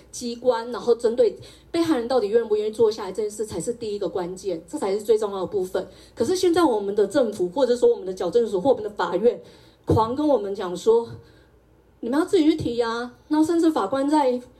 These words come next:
法庭上跟我们讲说，“啊，你都可以开，找外面的人，什么小组开记者会了。”啊，你怎么会找不到被害人？因为我还真的找不到，而且人家为什么让我找？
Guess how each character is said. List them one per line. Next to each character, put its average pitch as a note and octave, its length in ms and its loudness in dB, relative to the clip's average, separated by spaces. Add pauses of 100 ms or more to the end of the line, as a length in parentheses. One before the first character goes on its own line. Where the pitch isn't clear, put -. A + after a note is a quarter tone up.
(160)
法 G#3 140 -6
庭 A#3 160 0
上 D4+ 120 4
跟 D4 80 2
我 C#4+ 80 4
们 A3+ 140 -2
讲 G#3 160 -2
说 D4 220 -2 (300)
，“啊， G#4+ 120 -4
你 C#4+ 80 0
都 F4 160 -2
可 F#4 140 -4
以 B3+ 80 -6
开， E4 380 -2
找 A3 260 -2
外 D4+ 180 6
面 D#4 160 6
的 A#3+ 100 6
人， A3+ 320 -2 (120)
什 - 120 -14
么 C#4 60 -6
小 C4+ 240 2
组 D#4 180 0
开 D4 200 0
记 D4+ 240 -6
者 F#3+ 200 -4
会 C4 300 2
了。” G#3 160 -2 (300)
啊， D#4+ 60 2
你 E4 80 4
怎 - 100 -2
么 A#3+ 80 -2
会 D#4 80 0
找 - 120 -4
不 A#3 80 0
到 C4 120 0
被 B3+ 200 4
害 A#3+ 200 -6
人？ F3 260 -6 (240)
因 D#4 80 0
为 - 20 4
我 B3+ 40 4
还 G#3 140 -2
真 B3 120 2
的 A#3+ 60 -6
找 E3+ 140 -4
不 - 80 -8
到， F#3+ 300 -8 (1080)
而 C#4 80 -2
且 C#4 100 -4
人 A3+ 60 0
家 A#3 80 2
为 B3+ 80 4
什 G3+ 80 -8
么 G3 80 -4
让 G#3+ 120 0
我 F#3 80 -4
找？ - 300 -6